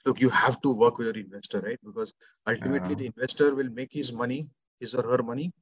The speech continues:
Speaker 1: after they get an exit.
Speaker 2: Hmm.
Speaker 1: So they are
Speaker 2: Hmm.
Speaker 1: going to be batting for you, and they're going to be talking to the next, uh, you know, the much larger, uh, V Cs to, uh, make sure that the, the exit happens, because that's when you make money, they make money.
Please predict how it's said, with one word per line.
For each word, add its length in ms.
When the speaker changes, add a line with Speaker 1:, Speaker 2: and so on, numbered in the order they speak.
Speaker 1:
after 320
they 100
get 140
an 100
exit. 300
Speaker 2:
Hmm. 480
Speaker 1:
So 180
they 140
are 80
Speaker 2:
Hmm. 60
Speaker 1:
going 120
to 60
be 100
batting 380
for 180
you, 260
and 140
they're 100
going 140
to 60
be 80
talking 340
to 100
the 120
next, 360
uh, 120
you 60
know, 280
the 160
much 300
larger, 420
uh, 80
V 220
Cs 260
to, 300
uh, 160
make 180
sure 240
that 260
the, 440
the 80
exit 340
happens, 300
because 200
that's 180
when 120
you 160
make 180
money, 220
they 160
make 180
money. 240